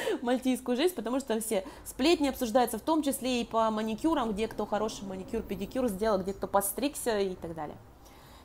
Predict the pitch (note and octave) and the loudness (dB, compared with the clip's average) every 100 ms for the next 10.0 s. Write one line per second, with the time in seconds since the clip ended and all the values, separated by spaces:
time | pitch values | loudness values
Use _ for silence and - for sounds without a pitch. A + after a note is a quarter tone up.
0 | - E4+ F#4 - C4 A#3+ G3+ G#3 G3+ G#3 | -2 2 4 4 4 4 2 0 0 0
1 | G3 F3+ F3+ F3 F#3+ F#3+ F#3+ G3 F#3+ A#3+ | 0 -2 -6 -2 -2 -2 -4 -4 -2 -6
2 | A#3 G#3 G3+ A#3 A3 - - - - - | -4 -4 -4 -4 -6 -8 -18 -20 -20 -20
3 | - - - G#3 G3 F#3 - - - - | -20 -16 -4 0 0 -2 -8 -16 -18 -14
4 | - F#3+ G#3 B3+ A3 C4+ F4 D4 D4 C4+ | -10 -2 0 0 0 4 4 4 0 -2
5 | B3 C#4 F#4 E4 - C4+ - C#4+ B3+ B3+ | 0 4 4 4 2 -2 0 0 0 -2
6 | C4+ - D4+ D4+ C#4 B3 B3 B3+ B3 D4 | -2 -2 -2 -2 -2 0 0 0 0 0
7 | D4+ A#3+ A#3 G#3+ A#3+ B3 - - A3+ A3+ | 0 0 -2 -2 0 -2 -4 -4 -2 0
8 | A3+ C#4 C#4 G#3 A#3+ C4+ G#3+ G#3+ G#3 F#3+ | 0 -2 -2 -4 -6 -4 -4 -4 -4 -6
9 | F#3 A#3 B3+ C4 G3 F#3 F#3 G#3 G3 F#3+ | -4 -2 -2 -4 -8 -8 -4 -2 -2 -6